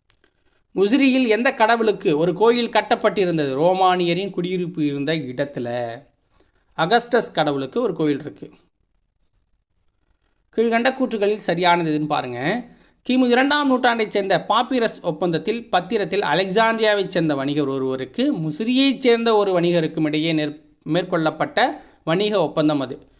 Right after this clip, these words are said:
வியன்னாவில் உள்ள அருங்காட்சியகத்தில் அது இருக்கு. கிபி மூன்றாம் நூற்றாண்டின் இறுதியில் சங்ககாலம் படிப்படியாக தனது சரிவை சந்திக்க ஆரம்பிச்சது. களப்பிரர்கள் தமிழகத்தை இருநூற்றி ஐம்பது ஆண்டுகள் ஆட்சி புரிந்தனர். தமிழகத்துல சமணம், பௌத்தம் முக்கியத்துவம் பெற்ற காலம் கரப்பிரர் காலம் அப்படிங்கிறாங்க.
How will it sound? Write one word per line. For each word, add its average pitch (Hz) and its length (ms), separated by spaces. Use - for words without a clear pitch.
வியன்னாவில் 202 600
உள்ள 170 400
அருங்காட்சியகத்தில் 170 720
அது 170 140
இருக்கு. - 380
கிபி 220 280
மூன்றாம் 262 460
நூற்றாண்டின் 226 500
இறுதியில் 196 480
சங்ககாலம் 208 600
படிப்படியாக 202 640
தனது 175 280
சரிவை 208 320
சந்திக்க 165 440
ஆரம்பிச்சது. 127 540
களப்பிரர்கள் 214 640
தமிழகத்தை 185 600
இருநூற்றி 240 600
ஐம்பது 214 340
ஆண்டுகள் 196 320
ஆட்சி 175 280
புரிந்தனர். 160 420
தமிழகத்துல 190 540
சமணம், 175 540
பௌத்தம் 165 420
முக்கியத்துவம் 175 520
பெற்ற 147 260
காலம் 165 480
கரப்பிரர் 170 440
காலம் 139 420
அப்படிங்கிறாங்க. 123 420